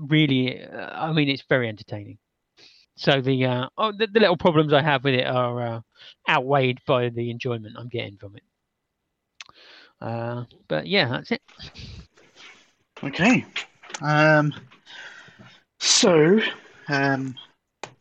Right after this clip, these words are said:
Speaker 2: before Red Dead Redemption came out, there was a couple of games that I wanted to get finished off before, uh, making a start on that. Um, so one of them was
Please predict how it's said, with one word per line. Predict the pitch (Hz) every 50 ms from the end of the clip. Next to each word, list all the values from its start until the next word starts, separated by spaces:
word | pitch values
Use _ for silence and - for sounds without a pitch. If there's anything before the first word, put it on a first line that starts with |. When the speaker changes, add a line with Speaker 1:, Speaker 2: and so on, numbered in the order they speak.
| _ _ _ _ _ _ _ _ _ _ _ _ _ _ _
Speaker 2:
before | - 170 160 - - 196 185 185 180 170 170 165 160 156 151 147 135 - 135
Red | 147 147 143 -
Dead | 151 143 147 -
Redemption | 131 127 151 127 123 - 131
came | 123 143 135 131 127
out, | 131 127 120 113 - -
there | 135 127
was | 127 123 -
a |
couple | - - 127 113
of | 107
games | - 127 123 120 117 123
that | -
I | -
wanted | 123 127 127 120
to | - -
get | - 123 - -
finished | - 143 127 123 113 -
off | 135 117 - - - - _ _ _ -
before, | - 117 - - - 127 127 127 127 131 131 - _ - - - - - - - - - - - _ _ _ _ _ _ _ _ _ -
uh, | - 120 120 120 - - -
making | - 139 135 127 - 127 127
a |
start | 127 - - 135 127 117
on | 127 135
that. | 156 151 - - - -
Um, | 131 135 131 131 131 127 127 127 127 127 _ _
so | - - 147
one | 131 156 160
of | 151 135
them | 143 139 139 139 131
was | 131 131 127 123 123 123 123 120 120 123 117 - - - -